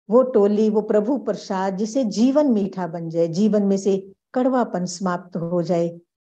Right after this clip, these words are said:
वो प्रभु प्रसाद सबको खिलाएं हम। फिर हम आत्मिक प्रभु प्रसाद भी कब खिला सकेंगे? जब हम आत्मिक स्वरूप में सभी को देखेंगे। ये सब आत्माएं मेरे बाबा के बच्चे हैं,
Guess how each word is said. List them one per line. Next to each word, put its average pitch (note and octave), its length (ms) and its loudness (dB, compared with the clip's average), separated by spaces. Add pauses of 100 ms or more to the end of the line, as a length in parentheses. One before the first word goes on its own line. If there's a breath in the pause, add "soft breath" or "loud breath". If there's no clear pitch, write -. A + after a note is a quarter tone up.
(200)
वो C4+ 100 6
प्रभु F#3+ 360 0
प्रसाद F3 480 -4
सबको F#3 480 -6
खिलाएं F#3+ 500 0
हम। A#3 380 0 (420)
फिर D4 160 4
हम D4+ 540 0
आत्मिक C4 540 0 (340)
प्रभु C4 260 4
प्रसाद C4 440 0
भी A#3+ 160 0
कब C4+ 320 -4
खिला F3+ 280 -2
सकेंगे? F3+ 640 -4 (460)
जब G#3+ 160 4
हम A3 220 2
आत्मिक A3+ 500 0
स्वरूप E3+ 500 -4
में F3+ 100 -4
सभी E3+ 360 -4
को F3 140 -6
देखेंगे। F3 580 -6 (680)
ये G#3+ 80 2
सब A#3 340 -4
आत्माएं F3 800 -4 (240)
मेरे G3+ 220 2
बाबा E3+ 360 -4
के G#3 140 -4
बच्चे E3+ 400 -6
हैं, F3 380 -8